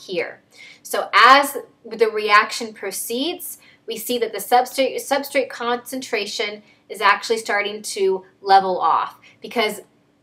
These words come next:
it's being used up. The enzyme is doing its thing, and the substrate is being turned into product. There's not enough substrate anymore.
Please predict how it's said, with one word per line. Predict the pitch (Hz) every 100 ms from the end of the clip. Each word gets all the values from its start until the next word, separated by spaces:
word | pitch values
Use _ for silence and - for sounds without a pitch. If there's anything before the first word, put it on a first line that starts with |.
| _
it's | 240 233
being | - 262 269 262
used | 226 226 190
up. | 170 - -
The | 202
enzyme | 202 233 233 220
is | 208
doing | - 214 190
its | 175 -
thing, | 247 247 277 -
and | 202
the |
substrate | 196 - - 214 - 220
is | 202
being | 185 208 208 214
turned | - - 220 214
into | - 202 196 - 190
product. | - 185 170 160 - - - - _
There's | 202 190 196
not | 202 214
enough | 214 202 196
substrate | - 196 190 - 185 - -
anymore. | 185 180 180 170 160 - -